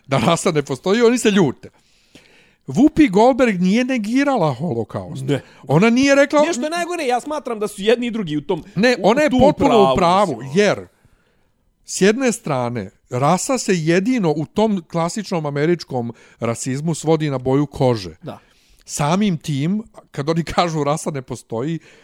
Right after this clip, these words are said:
Speaker 1: naravno da ovo nije bilo... Ali ona je još objasnila, nisam ja rekla da Njemci njih nisu smatrali inferiornom rasom, ja sam samo rekla da oni nisu druga rasa od njih i da je to
Speaker 2: Ali opet,
Speaker 1: Da.
Speaker 2: ali
Speaker 1: Ali
Speaker 2: opet
Speaker 1: Jevreji,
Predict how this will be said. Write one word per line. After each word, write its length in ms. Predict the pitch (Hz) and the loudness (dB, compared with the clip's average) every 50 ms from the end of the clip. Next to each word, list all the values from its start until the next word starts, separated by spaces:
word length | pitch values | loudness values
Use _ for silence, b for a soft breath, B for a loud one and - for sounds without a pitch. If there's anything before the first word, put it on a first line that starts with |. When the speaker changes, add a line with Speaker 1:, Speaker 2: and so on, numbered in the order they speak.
| b b _ | b b _
Speaker 1:
naravno 300 | - 110 101 120 160 175 | -14 -10 -6 -2 -2 -2
da 100 | 160 170 | 0 0
ovo 140 | 165 156 151 | 0 0 0
nije 180 | 147 151 160 143 | -2 -2 -4 -4
bilo... 220 | 135 135 127 120 - B B | -4 -4 -6 -6 -8 B B
Ali 100 | - 131 | -4 0
ona 80 | 160 226 | 0 0
je 60 | 277 | 0
još 120 | 285 - - | 0 -2 -2
objasnila, 680 | 233 185 196 185 208 247 247 - 302 262 185 139 113 - b b b b b | -2 0 -2 -2 -2 -2 -4 -6 -6 -4 -4 -4 -4 -6 b b b b b
nisam 260 | 143 143 - 233 208 | -10 -6 -4 -2 -2
ja 80 | 226 220 | 0 0
rekla 240 | 220 233 226 247 240 | 0 -2 -2 -2 -4
da 100 | 220 214 | -2 -2
Njemci 360 | 196 202 214 226 220 - 220 | -2 -2 -2 -2 -4 -4 -4
njih 280 | 208 220 214 190 - - | -2 -2 -2 -4 -4 -4
nisu 340 | 190 190 196 202 - 220 | -4 -2 -2 -4 -6 -8
smatrali 500 | 180 - 190 185 185 185 208 202 185 175 | -6 -4 -2 -2 -2 -2 -4 -4 -2 -2
inferiornom 560 | 185 185 - 185 160 151 147 143 143 143 139 143 | -2 -2 -4 -4 -2 0 0 -2 -2 -2 -2 -2
rasom, 420 | 139 147 156 - - 135 110 107 | 0 -2 -2 -2 -6 -8 -8 -8
ja 100 | 110 117 | -8 -10
sam 140 | 127 135 131 | -10 -10 -8
samo 220 | - 156 156 151 | -6 -4 -4 -2
rekla 280 | 147 156 160 196 185 160 B B B B B | -2 -2 -2 -2 -2 -4 B B B B B
da 100 | 135 139 | -2 0
oni 200 | 143 160 170 160 | 0 0 0 -2
nisu 300 | 151 147 170 180 - 190 | -2 -2 -4 -4 -4 -4
druga 320 | 156 151 170 160 151 127 | -4 -4 -2 0 0 0
rasa 360 | 123 139 175 202 - - 180 135 | 2 2 0 0 -2 -2 -2 -2
od 160 | 120 120 131 | -2 -4 -6
njih 300 | 143 135 113 101 - 139 | -8 -8 -8 -10 -12 -12
i 60 | 123 | -6
da 100 | 117 127 | -4 -2
je 80 | 123 120 | -2 -2
to 240 | - 170 156 156 135 - _ - | 0 0 0 0 0 -4 _ -12
Speaker 2:
Ali 380 | - 147 156 170 185 190 190 196 | -6 -2 -2 0 0 2 2 2
opet, 260 | 202 226 233 - - | 2 2 0 0 -2
Speaker 1:
Da. 160 | 269 233 202 - | -2 -2 -2 -2
Speaker 2:
ali 240 | - 180 185 190 196 | -4 -6 -2 2 2
Speaker 1:
Ali 140 | 156 185 220 | 4 4 6
Speaker 2:
opet 40 | 208 | 6
Speaker 1:
Jevreji, 680 | - 202 185 180 202 208 208 226 262 294 302 294 269 | 4 4 4 4 4 4 6 6 6 6 4 4 2